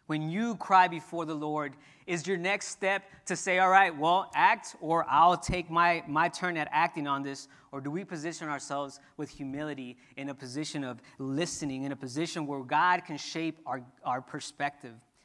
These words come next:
The second thing that we find in Habakkuk is that he, God uses complaining prayer to correct our perspective. We read in Scripture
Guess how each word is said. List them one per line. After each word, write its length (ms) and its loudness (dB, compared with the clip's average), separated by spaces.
The 40 -12
second 360 -2
thing 140 -2
that 100 0
we 80 0
find 260 -2
in 60 -6
Habakkuk 400 -2
is 120 -8
that 120 -8
he, 140 -12
God 360 0
uses 320 -6
complaining 520 -10
prayer 360 -12
to 120 -8
correct 560 -10
our 100 -6
perspective. 680 -18
We 160 0
read 240 -2
in 80 -2
Scripture 600 -4